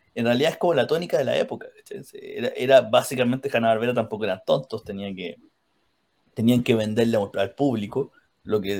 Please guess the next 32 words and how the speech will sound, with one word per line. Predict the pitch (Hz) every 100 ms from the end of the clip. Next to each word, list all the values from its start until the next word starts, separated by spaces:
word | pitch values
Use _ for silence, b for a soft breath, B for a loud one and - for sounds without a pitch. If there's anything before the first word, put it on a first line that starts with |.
| 90 98
lo | 101
que | 90
el | -
público | 120 110 98 95
pedía, | 95 160 156
y | 110
en | 110
esa | 120 131
época | 123 143 143
la | 127 127
moda | 139 143 147 160
era | 139 127
lo | 120 117
tipo | - 123 123 117 117
disco | 143 143 - - 143
y | 123
este | 123 -
tipo | 131 135 139
de |
cosas, | 135 147 - 196
y | 180 - _ -
se | -
reflejó | 120 117 117 - 135
en | 135
los | 131 127
productos | 135 139 147 139
que | - 135
ta-, | 131 131
lanzaron | 127 123 117 139 131
en |
su | 131 -
época. | -